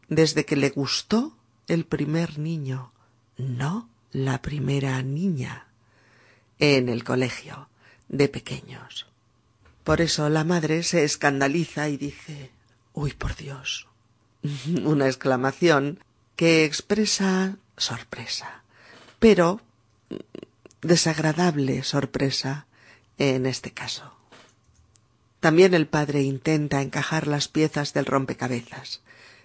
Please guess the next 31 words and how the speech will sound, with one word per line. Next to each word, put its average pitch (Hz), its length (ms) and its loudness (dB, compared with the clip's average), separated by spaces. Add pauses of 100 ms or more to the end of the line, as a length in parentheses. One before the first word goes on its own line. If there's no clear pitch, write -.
(120)
Quizás 294 460 2
no 165 180 2
todo 139 320 4
esté 143 220 0
perdido, 135 640 -2 (360)
quizás. 247 720 0 (680)
Por 123 120 -4
eso 147 260 2
le 123 140 -4
pregunta 139 540 2
a 147 40 4
su 202 160 2
hijo 160 380 2 (520)
si 147 340 8
ha 226 200 8
consultado 220 800 2
con 151 180 -4
algún 143 440 -2
psicólogo. 139 720 -4 (1000)
Ahí 202 540 10 (140)
Paco 165 400 6
empieza 139 580 4
a 127 100 0
perder 143 440 2
la 131 160 2
serenidad. 123 680 -4 (260)
Otra 196 480 6
vez 175 240 6
la 156 120 2
misma 151 440 4
historia. 131 720 0